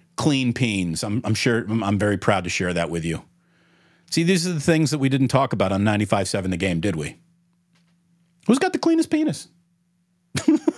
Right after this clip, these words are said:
My boy, the Bruce boys do. And Bruce boys.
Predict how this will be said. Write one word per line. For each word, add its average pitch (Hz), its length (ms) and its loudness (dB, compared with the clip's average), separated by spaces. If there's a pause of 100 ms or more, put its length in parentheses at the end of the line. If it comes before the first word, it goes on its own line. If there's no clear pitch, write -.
(1800)
My 208 120 6
boy, 220 180 4
the 202 80 2
Bruce 285 300 2
boys 170 340 2
do. 95 340 -4 (1200)
And 147 120 6
Bruce 147 200 2
boys. 78 420 -6